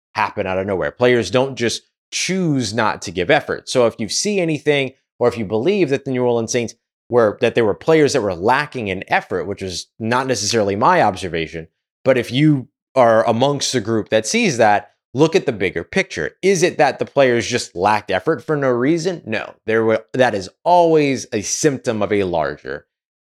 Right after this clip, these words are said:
issue. And I think that the larger issue is that this New Orleans Saints offense right now is not catering to its talent. And I think that's the biggest thing that this team has to be able to do. And that's gotta be done by creating yards after catch abilities for some of these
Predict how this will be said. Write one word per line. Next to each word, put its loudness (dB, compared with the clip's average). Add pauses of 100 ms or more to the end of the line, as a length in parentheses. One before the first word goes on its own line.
(120)
issue. 0
And -2
I 0
think 0
that -2
the 4
larger 2
issue -2
is -2
that 0
this -6
New -2
Orleans 0
Saints -2
offense -2
right 2
now 2
is -2
not 0
catering -2 (320)
to 2
its 0
talent. -10 (300)
And 2
I 2
think -2
that's 0
the 2
biggest 0
thing -2
that -4
this -6
team -6
has -6
to -8
be -6
able -10
to -20
do. -8
And -8
that's -8
gotta 2
be -6
done 0
by 2
creating -2
yards 2
after -4
catch -6
abilities -2
for -4
some -4
of -2
these -6